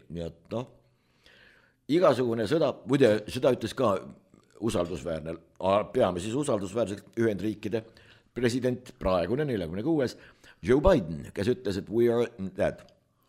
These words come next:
Hakkasin, mul on see lause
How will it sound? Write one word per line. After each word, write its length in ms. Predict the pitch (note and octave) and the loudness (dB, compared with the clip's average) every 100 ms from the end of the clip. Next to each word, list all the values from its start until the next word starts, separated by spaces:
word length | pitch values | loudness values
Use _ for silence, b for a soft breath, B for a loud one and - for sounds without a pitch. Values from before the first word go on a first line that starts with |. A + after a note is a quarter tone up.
| _ - - - | _ -18 -12 -10
Hakkasin, 400 | F#2 - F2 E2 - _ _ _ _ _ _ _ _ _ _ | -10 -10 -12 -12 -14 _ _ _ _ _ _ _ _ _ _
mul 120 | - | -10
on 40 | F#2+ | -4
see 80 | A2+ | 0
lause 260 | C3 G2 | 0 0